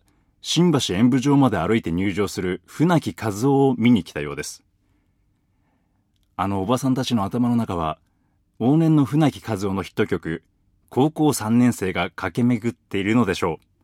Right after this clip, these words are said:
さすが船木和夫のファンの人たちは元気だなと思いました。同じ頃、友達が、「これからもお互い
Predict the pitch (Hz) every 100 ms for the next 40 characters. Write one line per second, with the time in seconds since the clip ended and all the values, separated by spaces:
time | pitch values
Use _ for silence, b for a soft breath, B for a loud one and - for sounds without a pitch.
0 | _ _ _ _ _ _ _ _ _ _
1 | _ _ _ _ _ - 92 - 139 135
2 | 160 156 - - 117 127 131 113 143 147
3 | 123 - 110 107 92 90 113 143 120 110
4 | 117 131 - 85 82 78 - 67 - _
5 | _ _ _ _ _ _ _ _ _ _
6 | _ _ _ _ _ _ _ _ _ _
7 | - 113 170 180 196 156 107 117 123 -
8 | 95 92 _ _ _ _ _ _ _ _
9 | _ _ - 131 - 156 147 107 104 139
10 | 147 139